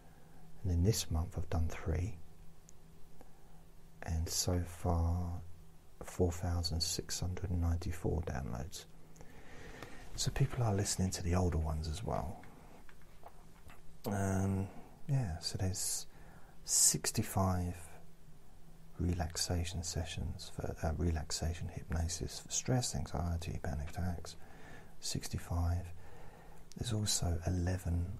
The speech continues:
other recordings that I've put on there, um, to help people, and, uh, kind of focused on that as well. Uh,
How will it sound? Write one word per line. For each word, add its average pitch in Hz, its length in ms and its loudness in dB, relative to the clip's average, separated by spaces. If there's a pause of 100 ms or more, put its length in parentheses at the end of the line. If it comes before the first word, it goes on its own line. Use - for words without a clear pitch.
other 85 280 2
recordings 82 760 0
that - 220 -4 (380)
I've - 160 -4
put - 220 -2
on 80 220 2
there, 80 320 0 (1160)
um, 82 400 2 (360)
to 90 100 -2
help 90 260 2
people, 85 460 -2 (1400)
and, 82 720 0 (1500)
uh, 85 220 0
kind 82 240 0
of 82 60 0
focused - 600 2
on 82 140 4
that 78 180 2
as 82 140 0
well. 85 320 2 (1300)
Uh, 87 420 -2